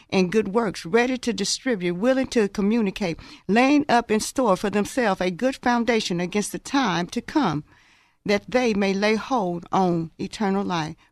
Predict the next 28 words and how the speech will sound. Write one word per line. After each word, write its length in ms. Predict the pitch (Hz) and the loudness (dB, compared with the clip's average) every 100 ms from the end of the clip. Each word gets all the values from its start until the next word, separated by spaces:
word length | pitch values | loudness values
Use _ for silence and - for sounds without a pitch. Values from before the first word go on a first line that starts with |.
| - | 0
Father, 260 | 214 180 | 0 0
thank 300 | 180 202 202 | -2 -2 -2
you 60 | 226 | -6
for 140 | - | -4
the 100 | 175 | -4
proper 360 | 170 196 175 180 | -4 -4 -4 -4
reading 320 | 185 180 180 | -4 -4 -4
of 100 | 180 | -6
your 100 | 180 | -6
word. 260 | 175 208 208 | -6 -8 -8
Let 160 | 294 | -8
it 120 | 185 160 | -8 -4
be 100 | 170 | -4
a 80 | |
blessing 360 | 151 175 175 160 | -2 -4 -6 -10
to 120 | 190 | -8
the 80 | 170 | -6
hearers 300 | 170 190 180 | -4 -4 -4
and 120 | 170 165 | -2 -2
moreover 360 | 165 175 170 | -2 -6 -6
the 120 | 180 | -8
doers. 400 | 170 160 143 147 | -2 -2 -2 -2
In 100 | 170 | -2
Jesus' 420 | 156 175 165 - 196 | 0 0 -2 -4 0
name, 320 | 196 202 220 - - _ | 2 2 -2 -8 -20 _
amen 540 | 180 175 180 196 202 196 | 2 4 4 4 4 2
and 180 | 165 | 2
amen. 600 | 175 190 185 180 165 165 | 2 0 -2 -4 -8 -12